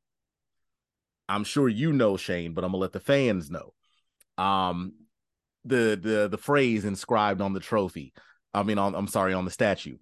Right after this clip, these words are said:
"Loyalty never fades away." And I'm sure you know, Shane, I'm gonna let you jump in real quick, the significance of that phrase being at the base of the statue.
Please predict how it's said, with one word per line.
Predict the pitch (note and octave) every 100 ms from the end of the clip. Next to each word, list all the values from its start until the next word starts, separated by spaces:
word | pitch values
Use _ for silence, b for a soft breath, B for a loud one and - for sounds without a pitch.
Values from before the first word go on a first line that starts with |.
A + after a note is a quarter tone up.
| b b b -
"Loyalty | F#2+ G#2 B2 C#3+ C#3+ - C#3 C3 A#2+
never | - G2 G2+ G#2 G#2 G2+
fades | _ - G2+ G2 F2+ F#2
away." | F2+ F#2 D2 A#1 B B -
And | F#2+
I'm | A2+
sure | - A#2
you | G#2+ D3 C#3+
know, | A2+ F#2+ F#2
Shane, | A2 F#2+
I'm | G2
gonna | A#2
let | A2 G2
you | B2+
jump | G2 G#2
in | G#2 F#2+
real | F#2+ F#2+
quick, | - F#2+ D#2
the |
significance | G2+ G#2 F2+ A2+ A#2+ B2 A2+ G#2
of | G#2+ F2
that | F2+ G2+ -
phrase | - A2+ G2+ F#2 D#2+
being | D#2+ G2 F#2+
at | F#2 -
the |
base | E2 F#2+ F#2 -
of | F2
the | D#2+
statue. | - E2+ D#2 -